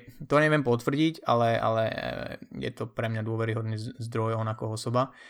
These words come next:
s tým, že na kvalite tých suplementov jeho si dáva záležať. A čo je vlastne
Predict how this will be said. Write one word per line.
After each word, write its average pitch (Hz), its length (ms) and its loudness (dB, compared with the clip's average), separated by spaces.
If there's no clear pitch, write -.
s - 80 -16
tým, 110 240 -2
že 110 400 0
na 110 160 0
kvalite 107 400 -2
tých 110 320 -8
suplementov 110 560 -2
jeho 113 320 0
si - 80 -8
dáva 110 320 0
záležať. 117 640 2
A 120 320 8
čo 143 160 4
je 139 80 8
vlastne 139 260 4